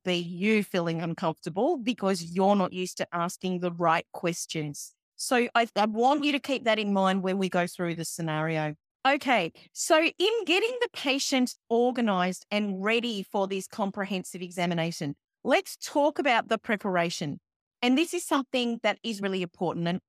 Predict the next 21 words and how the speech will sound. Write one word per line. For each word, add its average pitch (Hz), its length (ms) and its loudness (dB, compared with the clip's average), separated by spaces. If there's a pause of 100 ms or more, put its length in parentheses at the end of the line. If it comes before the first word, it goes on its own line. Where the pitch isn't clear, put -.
(260)
I - 40 0
don't 311 180 4
have 339 120 4
a 320 40 2
lot 285 200 4
of 262 80 0
time 247 240 4
to 247 100 -4
go 220 180 2
into 226 280 -2
it 220 100 -2
in 220 100 0
too 220 220 0
much 202 260 0
detail 196 440 0
tonight. 208 520 0 (300)
You 247 220 4
can 247 400 4
always 247 840 2
ask 285 320 0
us 285 120 0